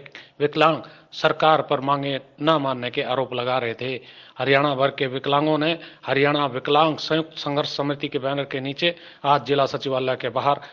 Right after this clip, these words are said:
प्रदर्शन किया। प्रदर्शन कर रहे विकलांग सरकार पर मांगे न मानने का आरोप लगा रहे थे। इन विकलांगों ने सरकार के खिलाफ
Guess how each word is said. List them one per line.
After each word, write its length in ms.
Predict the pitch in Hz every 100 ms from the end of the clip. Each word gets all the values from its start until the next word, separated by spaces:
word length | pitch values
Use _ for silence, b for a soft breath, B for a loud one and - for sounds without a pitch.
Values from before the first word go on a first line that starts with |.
| B
प्रदर्शन 420 | 139 123 123 139
किया। 280 | 120 131 131 117 B -
प्रदर्शन 440 | 135 127 135 147
कर 200 | 127 147
रहे 240 | 135 123 135 B B 135
विकलांग 380 | 147 151 151 139
सरकार 440 | 143 135 156 160
पर 220 | - 135 - B B
मांगे 340 | 147 151 143
न 160 | 135 131
मानने 340 | 135 131 127
का 200 | 123 120 - B -
आरोप 320 | 123 131 123
लगा 240 | 123 131
रहे 200 | 131 120
थे। 220 | 120 123 120 B B
इन 260 | 139 151 139 - 143
विकलांगों 400 | 143 143 143 147
ने 140 | 143
सरकार 480 | - 143 139 160 156
के 120 | 156
खिलाफ 440 | - 139 135 135